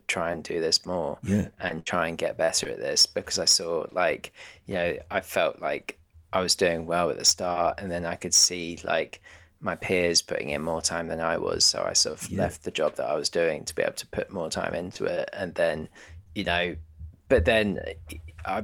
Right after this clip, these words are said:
Speaker 1: I'm sort of also really just grateful to be able to have a job at this moment in time, 'cause it is really, really difficult. It's a challenging time for
Speaker 2: What,
Speaker 1: everybody.
Speaker 2: what, what were you doing before you,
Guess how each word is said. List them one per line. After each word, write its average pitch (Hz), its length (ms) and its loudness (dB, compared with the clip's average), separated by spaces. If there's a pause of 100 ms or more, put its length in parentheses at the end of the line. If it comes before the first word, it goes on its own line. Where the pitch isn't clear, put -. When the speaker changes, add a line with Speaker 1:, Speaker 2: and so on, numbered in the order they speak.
Speaker 1:
I'm 101 220 -2
sort 92 220 4
of - 80 -10
also 92 260 2
really 90 340 -2
just - 220 2
grateful 90 480 2 (240)
to - 120 -2
be 110 100 6
able 107 140 6
to 90 120 2
have 92 480 0 (160)
a 95 100 -2
job 92 300 4 (260)
at 82 140 -4
this 80 200 -4
moment 90 300 0
in 87 100 -4
time, 92 360 -2
'cause - 180 -4
it 80 80 -2
is 92 200 -2
really, 90 200 0
really 85 240 -4
difficult. - 480 -4 (340)
It's - 200 0
a - 40 -6
challenging - 440 -4
time 107 240 -4
for - 80 0
Speaker 2:
What, 135 100 6
Speaker 1:
everybody. - 400 -4
Speaker 2:
what, 135 220 2
what 127 160 4
were 131 60 2
you 120 140 2
doing 117 240 6
before 110 320 2
you, - 260 4